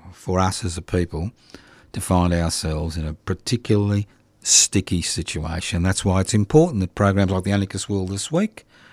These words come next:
and people who listen to this, uh, program are able to not only talk about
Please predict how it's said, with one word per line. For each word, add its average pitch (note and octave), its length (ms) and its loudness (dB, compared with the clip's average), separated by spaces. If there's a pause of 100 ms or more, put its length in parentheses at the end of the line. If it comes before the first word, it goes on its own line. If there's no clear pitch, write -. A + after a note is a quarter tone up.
(260)
and F2+ 80 -4
people G#2+ 220 4
who G2 60 4
listen A2+ 360 2
to F2+ 100 -2
this, E2 440 -6 (100)
uh, F2 240 -6
program G2 580 0 (520)
are E2+ 180 -2 (140)
able G#2 420 6 (580)
to E2+ 360 -8
not F#2 160 0
only A#2 580 6 (1080)
talk A#2+ 320 0
about D#2+ 400 -2